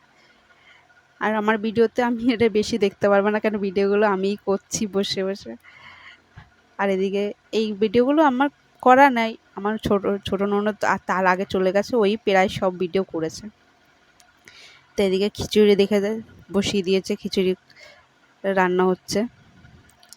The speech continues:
খিচুড়ি রান্না হয়ে গেলে সবার দিয়া ঠেয়াও শুরু হয়ে যাবে। তা দুই, দুটো খিচুড়ি হচ্ছে, দুই কড়াই হবে খিচুড়ি। একটা, এক কড়াই স-, তাড়াতাড়ি নামিয়ে দিলে সে দিয়া শেয়া শুরু হয়ে যাবে।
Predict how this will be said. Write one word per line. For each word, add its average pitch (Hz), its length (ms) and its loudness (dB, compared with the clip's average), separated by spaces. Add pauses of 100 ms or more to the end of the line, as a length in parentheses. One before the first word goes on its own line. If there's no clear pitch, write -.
(600)
খিচুড়ি 196 340 0
রান্না 190 260 4
হয়ে 190 100 6
গেলে 190 180 4
সবার 190 340 0 (420)
দিয়া 190 200 2
ঠেয়াও 202 300 4
শুরু 185 260 0
হয়ে 175 160 4
যাবে। - 200 -2 (560)
তা 247 100 2
দুই, 214 280 -2 (1080)
দুটো 214 340 0
খিচুড়ি 208 460 0
হচ্ছে, 208 300 2
দুই 208 240 2
কড়াই 196 280 6
হবে 202 240 0
খিচুড়ি। 214 440 -6 (880)
একটা, 208 340 2
এক - 300 -2
কড়াই 208 340 2
স-, - 360 -14
তাড়াতাড়ি 196 480 0
নামিয়ে 190 340 0
দিলে 226 240 4
সে 254 160 -6
দিয়া 185 220 2
শেয়া 196 240 -4
শুরু 170 240 -4
হয়ে 170 100 -4
যাবে। 175 120 -8